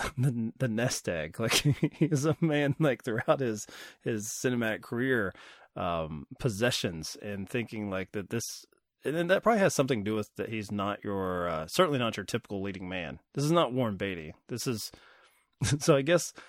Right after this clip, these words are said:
moviegoers are like, "Albert Brooks in the lead. You need to justify this to me. Did he do well financially? Is there a <laughs> reason I'm following this main character around?" <laughs>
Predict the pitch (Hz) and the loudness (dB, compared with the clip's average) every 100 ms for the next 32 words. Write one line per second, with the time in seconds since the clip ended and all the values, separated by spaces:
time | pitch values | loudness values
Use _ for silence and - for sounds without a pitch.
0 | - - _ _ - 107 131 147 143 151 | -20 -20 _ _ -4 0 2 4 4 6
1 | 156 131 113 101 95 92 - 135 110 85 | 4 4 2 2 0 -2 2 2 2 0
2 | 147 - 101 90 139 110 90 123 170 104 | -2 -2 -4 0 0 0 -2 0 2 0
3 | 90 110 117 - 92 87 87 - 98 87 | -2 -2 -2 -2 -2 -2 -4 -6 -6 -6
4 | 92 131 135 131 156 123 147 147 120 101 | -2 0 2 4 6 6 6 6 2 2
5 | 127 - 170 175 156 113 - 147 - 135 | 0 2 4 6 4 4 2 2 4 2
6 | - 160 165 - 160 156 - - 165 160 | 6 6 6 6 6 8 8 10 8 8
7 | 156 165 156 143 143 156 147 - - - | 10 10 8 6 4 4 0 -4 -4 -4
8 | - 170 - 101 98 - - - - _ | -2 -2 -4 -8 -6 -6 -8 -8 -16 _
9 | _ - | _ -8